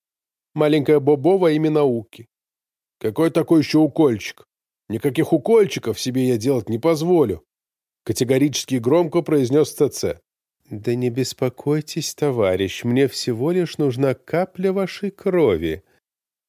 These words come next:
Это необходимо для того, чтобы наш аппарат сделал снимок вашей ауры». Потусторонний обитатель уже тянулся к Ц Ц, сжимая в руках извивающуюся пластиковую трубку, подсоединенную к аппарату,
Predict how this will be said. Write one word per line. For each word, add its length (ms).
Это 220
необходимо 580
для 140
того, 260
чтобы 300
наш 240
аппарат 480
сделал 480
снимок 720
вашей 560
ауры». 800
Потусторонний 680
обитатель 500
уже 180
тянулся 480
к 60
Ц 180
Ц, 260
сжимая 460
в 80
руках 360
извивающуюся 800
пластиковую 600
трубку, 480
подсоединенную 880
к 100
аппарату, 680